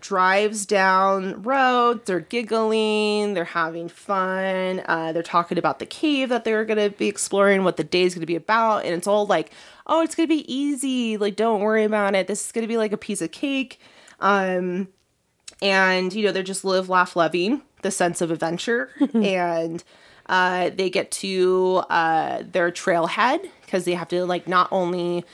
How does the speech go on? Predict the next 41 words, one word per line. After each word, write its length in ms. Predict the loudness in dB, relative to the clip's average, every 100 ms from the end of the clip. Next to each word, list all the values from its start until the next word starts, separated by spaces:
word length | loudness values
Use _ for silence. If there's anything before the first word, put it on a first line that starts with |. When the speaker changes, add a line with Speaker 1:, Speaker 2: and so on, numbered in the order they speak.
| -20 -10 2
Speaker 1:
uh, 180 | 2 4
arrive 520 | 2 4 4 4 0
to 80 | -2
the 60 | -4
trailhead, 380 | -2 -2 -2 0
but 220 | 0 0
it 120 | -2 -4
seems 240 | -2 -2
like 140 | -2
they 80 | -4
go 120 | -4
on 80 | -4
a 80 | -2
little 160 | -4 -4
hike 380 | -2 -2 -4 -6
to 100 | -4
get 160 | -2 -4
to 80 |
the 80 | -4
entrance 320 | -4 -6 -8
of 60 | -8
the 60 | -6
cave. 280 | 0 0
But 160 | 0 -4
before 340 | -6 -4 -2
they 140 | 0 -2
do 320 | -4 -4 -2
that, 420 | 0 2 0 -2 -12 -20 -20 _
Juno 560 | -4 0 2 4 2 0
puts 380 | -2 -2 -2 -8
the 160 | -4 -4 -4
cave 460 | -10 -2 0 0 0
guidebook 680 | 0 0 -2 -2 -2 0 -2
away 460 | 0 2 2 2
in 140 | 0 -2
her 120 | -4
glove 280 | 0 0 0
compartment. 680 | -4 -2 -2 -2 -4 -4 -4
Interesting 540 | -6 -4 -6 -4 -6
choice. 480 | -4 -2 -2 0 -4 -4 -18 -20 -2
Um, 500 | 0 2 0 -2